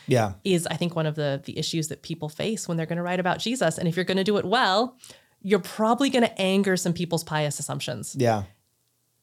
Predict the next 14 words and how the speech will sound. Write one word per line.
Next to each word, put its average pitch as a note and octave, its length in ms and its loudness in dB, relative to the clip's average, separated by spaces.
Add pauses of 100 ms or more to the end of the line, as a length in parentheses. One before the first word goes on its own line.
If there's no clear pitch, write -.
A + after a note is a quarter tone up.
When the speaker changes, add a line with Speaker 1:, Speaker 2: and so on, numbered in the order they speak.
(200)
Speaker 2:
And G#3 140 2
if F3+ 80 0
you G#3 60 4
don't D4+ 220 4
do B3+ 120 6
it F#3+ 60 4
well, F#3+ 200 4
then F3+ 140 4
Jesus F3 280 0
is F3 80 -6
gonna D#3+ 200 2
feel D3 600 0 (500)
dumb, D3 840 0
distant, - 840 -4